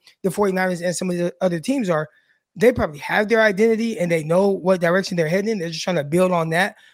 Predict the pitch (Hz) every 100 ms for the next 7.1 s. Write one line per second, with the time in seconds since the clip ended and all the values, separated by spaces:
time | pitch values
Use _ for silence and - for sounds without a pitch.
0 | _ 175 175 170 214 190 175 _ _ -
1 | - 202 180 190 190 - 190 165 165 156
2 | 165 143 143 147 160 165 208 208 190 170
3 | 185 170 - 190 190 156 - - _ 170
4 | 165 151 - 190 190 180 - - 190 170
5 | 180 208 160 202 - - 165 - 202 -
6 | 151 196 160 120 - 143 147 170 175 170
7 | 185